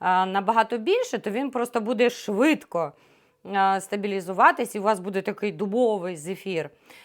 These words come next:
Е, якщо, е, зробите менше, він теж, е, трошки менше, він теж стабілізується, але довше, набагато довше.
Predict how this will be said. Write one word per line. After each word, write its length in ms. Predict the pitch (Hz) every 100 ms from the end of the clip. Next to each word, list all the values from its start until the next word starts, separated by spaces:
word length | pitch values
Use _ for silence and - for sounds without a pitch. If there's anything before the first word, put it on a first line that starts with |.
| _
Е, 260 | 185 190 202
якщо, 680 | 208 - - 277 277 240 185 - _ _ _ _ _ _ -
е, 200 | 214 208
зробите 720 | 190 233 214 214 214 214 208 - 208
менше, 760 | 214 269 392 453 - - 202 170
він 220 | 262 285
теж, 420 | - 311 214 - -
е, 120 | 190 _
трошки 440 | - 262 196 - 185
менше, 480 | 180 160 147 - 170
він 180 | 233
теж 240 | 269 330 254
стабілізується, 1040 | - 226 196 214 196 175 262 370 226 185 -
але 360 | 190 196 247
довше, 960 | 226 175 151 214 233 226 170 - - 151
набагато 680 | 165 180 208 202 196 180 160
довше. 640 | 151 160 139 135 - 139